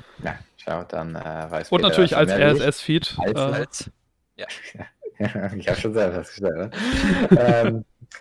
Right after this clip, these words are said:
Speaker 1: ja, und, ähm, ich würd sagen, das war eigentlich genug Vorgeplänkel. Kommen wir zum heutigen Thema.
Speaker 3: Schabernack.
Speaker 1: <laughs> Genug Schabernack.
Speaker 2: <laughs>
Speaker 1: Wir reden heute über,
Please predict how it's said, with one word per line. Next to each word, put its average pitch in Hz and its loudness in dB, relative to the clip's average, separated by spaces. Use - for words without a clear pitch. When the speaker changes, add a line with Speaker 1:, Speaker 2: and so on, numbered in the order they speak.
Speaker 1:
ja, 139 4
und, 123 2
ähm, 123 4
ich - -8
würd 101 2
sagen, 104 2
das - -6
war 87 -2
eigentlich 90 -8
genug 95 -6
Vorgeplänkel. 120 -2
Kommen 101 -4
wir 98 -6
zum 98 -4
heutigen 90 -4
Thema. 92 -8
Speaker 3:
Schabernack. 110 -8
Speaker 1:
<laughs> - -20
Genug 120 2
Schabernack. 123 6
Speaker 2:
<laughs> - -4
Speaker 1:
Wir 127 0
reden 135 0
heute 139 0
über, 123 0